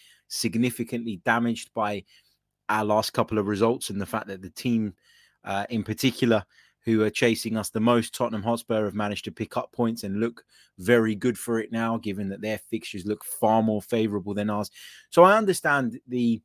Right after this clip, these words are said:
the feeling of sort of disappointment, and I understand the feeling of frustration. What I don't understand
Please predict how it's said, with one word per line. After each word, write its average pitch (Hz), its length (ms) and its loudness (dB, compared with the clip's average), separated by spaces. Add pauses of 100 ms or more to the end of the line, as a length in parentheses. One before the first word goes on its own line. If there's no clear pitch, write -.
(680)
the 104 60 -12
feeling 120 500 0
of 101 180 -6
sort - 280 -6
of 101 100 -18
disappointment, 107 680 -4
and 98 100 -6
I 107 120 -2
understand 110 500 -2
the 95 60 -4
feeling 101 400 -2
of 92 80 -8
frustration. 101 800 -2 (840)
What 113 140 0
I 117 100 4
don't 147 320 8
understand 92 680 -2